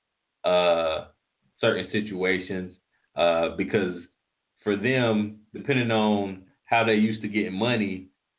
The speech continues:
it, it, that n-, logistics don't play a huge role,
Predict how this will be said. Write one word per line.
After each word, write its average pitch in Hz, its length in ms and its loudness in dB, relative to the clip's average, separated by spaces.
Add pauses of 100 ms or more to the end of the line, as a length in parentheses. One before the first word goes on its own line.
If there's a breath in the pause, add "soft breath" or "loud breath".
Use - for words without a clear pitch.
(280)
it, 98 120 -2 (240)
it, - 380 -8
that 120 300 0
n-, 120 420 -4 (380)
logistics 127 760 0
don't 113 240 -2
play 117 220 0
a 101 120 0
huge 117 320 0
role, 104 520 -2